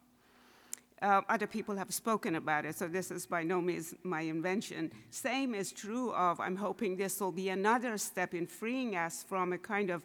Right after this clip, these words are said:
reductive natural scientific methodology, which is constantly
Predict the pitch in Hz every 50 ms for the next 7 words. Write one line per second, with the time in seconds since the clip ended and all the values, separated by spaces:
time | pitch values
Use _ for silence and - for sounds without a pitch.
0 | - - - - - - - 175 185 190 160 160 214 214 226 240 233 - - -
1 | - 190 170 - 208 190 185 196 202 - - 196 190 170 - - 170 165 202 269
2 | 277 233 - - 202 180 - 180 175 - 175 165 - 170 160 160 165 165 165 156
3 | - 175 160 165 180 - 185 - - - 233 - 220 208 - 196 180 180 180 175
4 | 170 160